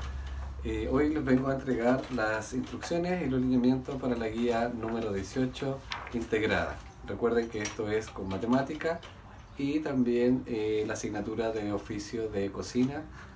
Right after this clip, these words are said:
representando así también a la profesora Sonia Soto.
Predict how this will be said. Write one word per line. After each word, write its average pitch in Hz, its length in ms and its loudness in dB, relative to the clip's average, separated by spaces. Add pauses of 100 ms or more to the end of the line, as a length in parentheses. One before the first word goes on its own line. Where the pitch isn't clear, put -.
(260)
representando 127 960 2
así 117 260 -4
también 120 460 2
a 127 40 0
la 113 120 0
profesora 113 680 -2 (100)
Sonia 110 600 -6 (280)
Soto. - 340 -4